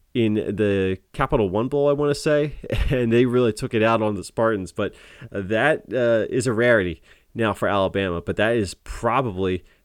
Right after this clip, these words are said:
what we're gonna be talking about here, 'cause they are the one, two, three, four, fifth S E C team ranked in this week's college football playoff ranking. So interesting times at Alabama,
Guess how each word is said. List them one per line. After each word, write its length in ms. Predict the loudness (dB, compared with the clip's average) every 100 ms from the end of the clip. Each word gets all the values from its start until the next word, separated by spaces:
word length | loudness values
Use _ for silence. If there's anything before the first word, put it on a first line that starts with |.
| -6
what 120 | -4
we're 100 | -2
gonna 120 | -2
be 80 | -2
talking 300 | -4 -4 -2
about 160 | -2 -4
here, 160 | -6
'cause 180 | -6 -2
they 160 | 0 2
are 140 | 0
the 140 | -2
one, 360 | -6 -6 -6 -6
two, 480 | -8 -6 -4 -4 -6
three, 640 | -14 -14 -6 -4 -2 -4 -8 _ -20 -20 _
four, 340 | -8 -2 -2 -4 _
fifth 640 | -20 -18 0 2 2 -4 -20 _ _
S 240 | -2 -2 -2
E 100 | -6
C 240 | -4 -6
team 360 | -4 -6 -4 -2
ranked 340 | -2 -4 -12 -18 _ _ _ _ _
in 160 | -4 -2
this 180 | -2 -2
week's 220 | -4 -4
college 280 | -4 -2 -2
football 280 | -6 -6 -4
playoff 320 | -2 -4 -4
ranking. 320 | -10 -10 -16
So 380 | -14 -6 -6 -6 -12 _ _ _ _ _ 2
interesting 460 | 2 2 -2 -2 -2
times 680 | -2 -2 2 2 0 -4 -6
at 140 | -2 0
Alabama, 640 | 2 2 4 4 4 0